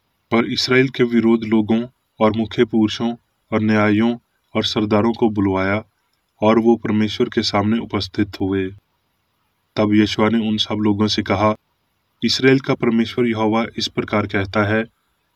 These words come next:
कि प्राचीन काल में इब्राहिम और नाहूर का पिता तेरा आदि तुम्हारे पुरखा प्रात महान के उस पार रहते हुए दूसरे देवताओं की उपासना करते थे,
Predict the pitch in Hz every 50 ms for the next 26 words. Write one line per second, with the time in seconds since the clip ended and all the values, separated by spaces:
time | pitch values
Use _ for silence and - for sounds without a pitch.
0 | _ - 120 117 - - 127 123 - - 143 139 143 139 - 127 120 120 117 123
1 | 131 123 117 120 107 110 120 117 117 123 131 135 135 - 113 110 110 110 113 110
2 | 107 110 117 120 120 - - - - - 110 - - 120 117 - - 117 110 110
3 | 110 - - 104 104 104 107 117 120 - _ _ _ _ _ _ _ _ - 123
4 | 120 120 123 127 123 - - 123 120 - - 143 131 131 - 127 113 113 107 -
5 | 123 123 117 113 117 117 117 113 - - 123 - - - - - - 104 104 107
6 | 104 95 92 98 123 123 113 107 107 113 113 117 117 - _ _ _ _ _ _
7 | _ _ _ _ _ 117 120 123 120 - - 143 139 131 127 123 117 - 123 117
8 | 120 123 - - 127 113 - - 110 101 101 - 113 104 - 104 95 - - 104
9 | 98 - - 104 101 101 101